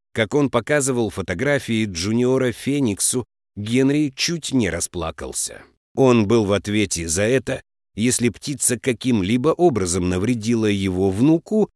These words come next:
это была его вина. Крик Эллы вырвал его из раздумий,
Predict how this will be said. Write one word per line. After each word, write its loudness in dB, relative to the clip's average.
это 2
была 0
его -4
вина. -8
Крик -2
Эллы 6
вырвал 4
его 0
из 0
раздумий, 0